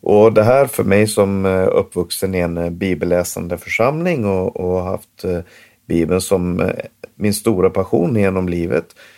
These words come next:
så, eh, måste jag säga att det är otroligt värdefullt för en troende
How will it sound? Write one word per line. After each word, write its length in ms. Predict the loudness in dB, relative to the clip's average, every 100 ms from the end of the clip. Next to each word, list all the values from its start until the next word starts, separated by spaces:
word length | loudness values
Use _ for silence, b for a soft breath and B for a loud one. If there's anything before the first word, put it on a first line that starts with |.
| b -14
så, 500 | -2 4 6 6 6
eh, 140 | 2 -2
måste 440 | -10 -4 -4 0
jag 80 | 0
säga 220 | 2 2
att 120 | 2 2
det 380 | 2 4 2 2
är 300 | 0 0 -6
otroligt 560 | -4 0 2 0 0
värdefullt 640 | 2 2 0 -4 -4 -4 -6
för 160 | -6
en 140 | -6 -4
troende 760 | -2 -2 -4 -8 -4 -6